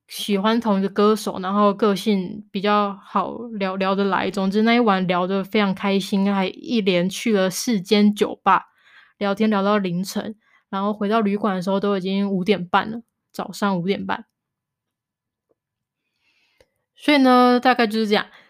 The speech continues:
中间省略一些细节。总之一开始不说话那个荷兰人，荷兰男到后来都会主动跟我聊天，聊个不停，然后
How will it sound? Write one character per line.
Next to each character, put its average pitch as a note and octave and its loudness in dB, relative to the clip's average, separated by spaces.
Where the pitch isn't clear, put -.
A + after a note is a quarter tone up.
中 C4+ 2
间 C4+ 4
省 G3+ -2
略 G#3 4
一 - 4
些 G#3 0
细 G3+ -6
节。 - -12
总 G#3+ 2
之 B3+ 2
一 D#4+ 2
开 D4 2
始 A#3+ 0
不 G#3 -8
说 A#3 0
话 A#3+ 4
那 A#3+ 4
个 G#3+ 2
荷 G3 -6
兰 F3+ -2
人， F3+ -6
荷 F#3+ 0
兰 G3 -4
男 F3+ -6
到 G#3+ 2
后 A3+ 0
来 F3+ 0
都 F#3+ -6
会 G#3+ -2
主 G3 -8
动 G3+ -4
跟 G3 -4
我 G#3 -8
聊 F#3 -4
天， G3+ 0
聊 G3 0
个 F3 -2
不 F3 -4
停， G#3 -8
然 F#3 0
后 G3 2